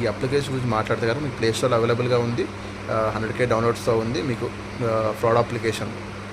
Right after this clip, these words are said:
ఎందుకంటే మీ క్రెడిట్ స్కోర్ అనే పేరుతో మీకు లోన్ అమౌంట్ అని డిస్బర్స్ చేసి మిమ్మల్ని ఇబ్బంది పెట్టడం జరుగుతుంది.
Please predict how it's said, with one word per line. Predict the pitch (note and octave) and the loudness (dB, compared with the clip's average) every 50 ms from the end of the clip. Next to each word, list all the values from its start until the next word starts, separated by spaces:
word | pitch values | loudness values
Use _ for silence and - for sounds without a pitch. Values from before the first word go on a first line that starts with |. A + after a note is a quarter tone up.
| - - A#2 | -6 -4 -2
ఎందుకంటే | A#2+ B2+ B2+ C3+ C#3 C#3+ D3 | -2 0 0 -2 -2 -2 -2
మీ | C#3+ B2 - | -4 -4 -2
క్రెడిట్ | - B2 B2+ C3 - | 0 2 2 2 0
స్కోర్ | - D3+ C3+ | -2 -2 -2
అనే | C3+ B2+ A#2 - | 0 -2 0 2
పేరుతో | A#2+ B2 A#2+ - D#3+ D3 | 2 2 2 0 -2 -2
మీకు | C3+ A#2+ - A#2+ | -2 -2 0 2
లోన్ | A2+ A#2+ B2 B2 | 4 4 4 4
అమౌంట్ | B2 B2 A#2+ A2+ A#2 | 2 2 2 2 2
అని | A#2+ A2+ A2+ | 2 2 0
డిస్బర్స్ | G#2 G#2+ G#2 A#2 A2+ - - | -2 0 0 0 0 0 -2
చేసి | A2 A2 - D3+ | -4 -2 -2 -2
మిమ్మల్ని | C#3 B2 A2+ G#2+ G#2+ | -2 0 0 0 0
ఇబ్బంది | G2 A2 G#2+ G#2+ | 0 0 0 0
పెట్టడం | G#2+ G2 A2+ A#2 B2+ A2+ | 0 0 0 0 0 0
జరుగుతుంది. | G2 G2+ G2 G2 G2 - G2 G2+ | -2 -2 -4 -4 -6 -6 -8 -8